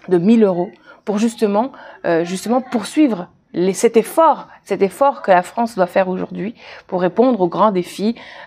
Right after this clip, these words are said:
euh, de notre époque, notamment le, le défi climatique. Donc nous voulions mettre des centaines de milliers de jeunes dans les lycées agricoles, les lycées professionnels, les lycées techniques.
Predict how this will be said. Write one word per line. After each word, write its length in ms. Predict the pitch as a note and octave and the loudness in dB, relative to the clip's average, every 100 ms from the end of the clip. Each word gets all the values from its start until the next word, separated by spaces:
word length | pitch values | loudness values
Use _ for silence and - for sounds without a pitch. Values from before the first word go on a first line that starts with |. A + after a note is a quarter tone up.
| - | -8
euh, 80 | D#3+ | -2
de 100 | E3 | 0
notre 220 | E3+ E3+ | 0 -2
époque, 300 | E3 C4 G#3 | 0 0 2
notamment 380 | F#3+ F#3+ G3+ A3+ | 0 0 0 0
le, 200 | F3 D3+ | 0 0
le 160 | F3 | 0
défi 300 | E3 F3 G#3 | -2 -4 -8
climatique. 480 | - F3 E3 - D#3+ | -6 -2 -2 -6 -10
Donc 180 | F3 E3 | -8 -4
nous 100 | G3 | -4
voulions 320 | F#3 G3+ A3+ | 0 0 2
mettre 260 | A3+ A#3 F#3+ | 0 -2 0
des 100 | F3+ | -2
centaines 440 | F3 D#4+ D#4+ D#4 | 0 0 2 2
de 80 | A#3 | 2
milliers 380 | A3+ G3 F#3+ A3+ - - _ E3+ | -2 -2 -2 -4 -8 -20 _ 0
de 160 | G3 | 0
jeunes 300 | F3 F3+ A3 | 4 2 2
dans 80 | G3 | 0
les 120 | F#3 | 0
lycées 280 | F#3 F3+ G3 | -4 -2 -2
agricoles, 500 | F3+ F3+ E3 F3+ A3+ - - - | 0 -4 0 0 0 -6 -20 -6
les 100 | F#3+ | -2
lycées 220 | G3+ - | -2 -2
professionnels, 680 | - F#3 F3+ - E3+ E3+ G#3 - - _ | -6 -6 -4 -4 0 0 -2 -10 -20 _
les 140 | F#3+ | 0
lycées 260 | G3 F#3 G3 | 0 -2 -4
techniques. 480 | F3+ F3 E3+ D3+ | -2 -2 -4 -8